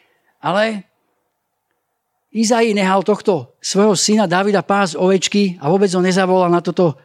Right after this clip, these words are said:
stretnutie s týmto prorokom. A práve tam sa mala odohrať veľmi silná udalosť, kedy mal byť niekto z jeho synov pomazaný za kráľa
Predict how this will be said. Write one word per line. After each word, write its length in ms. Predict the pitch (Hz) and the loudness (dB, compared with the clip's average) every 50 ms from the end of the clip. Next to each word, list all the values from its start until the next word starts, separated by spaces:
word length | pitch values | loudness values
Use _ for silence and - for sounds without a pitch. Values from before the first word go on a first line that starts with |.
| _ _ - | _ _ -16
stretnutie 840 | - - - 165 160 165 160 - 180 165 151 - 151 143 117 104 - _ - - _ _ _ _ _ _ _ - | -12 -4 -2 0 0 0 0 0 -2 -2 0 0 0 -2 -2 -4 -10 _ -20 -20 _ _ _ _ _ _ _ -16
s 80 | - - | -10 -2
týmto 280 | - 170 170 156 170 131 | 0 0 2 2 0 0
prorokom. 680 | 170 165 170 175 170 156 - 139 123 120 104 - _ _ _ _ _ - _ _ _ _ _ _ - | 2 0 2 2 2 0 0 -2 -4 -4 -8 -14 _ _ _ _ _ -20 _ _ _ _ _ _ -12
A 80 | - | -4
práve 240 | - 180 185 190 190 | -4 -2 -2 -2 -4
tam 240 | 180 - 214 240 226 | -2 -2 -2 -2 0
sa 80 | - 220 | 0 0
mala 220 | 208 214 208 202 | 2 2 0 0
odohrať 560 | 185 190 220 214 233 220 208 208 208 202 175 170 | 2 0 2 2 4 4 4 2 2 0 2 2
veľmi 240 | 196 214 214 214 | 2 2 2 2
silná 400 | 190 - - 220 214 214 208 208 | 0 2 2 2 2 2 2 0
udalosť, 560 | 196 196 196 208 208 196 175 160 - - - 175 | 0 2 0 0 0 -2 -4 -6 -6 -4 -2 0
kedy 100 | 170 180 180 | 2 2 2
mal 160 | 180 180 180 | 2 2 2
byť 180 | 170 180 151 - - - _ _ _ _ _ _ _ _ _ _ _ _ _ _ _ _ _ _ _ _ _ _ _ _ _ _ _ _ _ - - | 0 -2 -2 -4 -12 -20 _ _ _ _ _ _ _ _ _ _ _ _ _ _ _ _ _ _ _ _ _ _ _ _ _ _ _ _ _ -4 0
niekto 720 | 156 175 208 240 269 254 202 180 190 190 202 214 208 185 | 2 2 4 4 2 2 2 0 2 2 2 0 0 0
z 160 | 143 147 208 | 0 0 2
jeho 80 | 208 208 | 0 0
synov 480 | 185 - - 247 262 247 226 202 - - | -2 -2 0 2 4 4 2 2 2 0
pomazaný 480 | 220 220 226 208 180 202 196 196 202 | 0 0 0 0 0 0 0 0 2
za 160 | 180 196 185 | 2 0 0
kráľa 480 | - 190 185 185 190 196 185 156 127 - | 0 0 0 2 0 0 0 -2 -6 -8